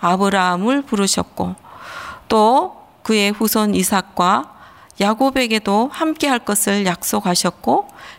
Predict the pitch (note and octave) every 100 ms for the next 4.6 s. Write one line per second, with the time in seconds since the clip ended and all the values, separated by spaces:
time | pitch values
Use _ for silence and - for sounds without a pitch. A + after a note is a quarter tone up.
0 | - - C4 C#4 B3+ F#3+ - G#3 G3 F#3
1 | F3+ G#3+ A#3 - - - G#3 - F#3+ -
2 | F3+ F3 E3+ F3+ - - - - - -
3 | A#3 A#3+ C#4+ C#4 C#4+ - - - F4+ F4+
4 | D4+ B3 A3 A#3 D4+